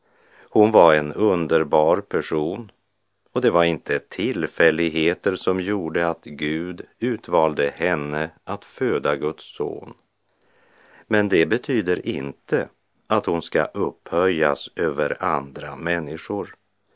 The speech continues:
För om vi upphöjer henne över andra,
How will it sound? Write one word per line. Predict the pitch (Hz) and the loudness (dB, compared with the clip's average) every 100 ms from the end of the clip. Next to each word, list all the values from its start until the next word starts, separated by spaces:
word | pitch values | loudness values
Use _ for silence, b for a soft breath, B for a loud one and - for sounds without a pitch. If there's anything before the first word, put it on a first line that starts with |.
| b b b b b b | b b b b b b
För | 123 | 4
om | 113 90 | 6 4
vi | 73 80 | 2 2
upphöjer | 131 - - - 90 73 80 | 2 0 -16 -2 0 2 2
henne | 85 98 95 76 76 - - | 0 2 0 2 -2 -4 -4
över | 87 113 151 85 76 71 - | -2 0 -2 0 -2 -2 -4
andra, | 95 76 71 76 82 | -2 -2 -4 -12 -12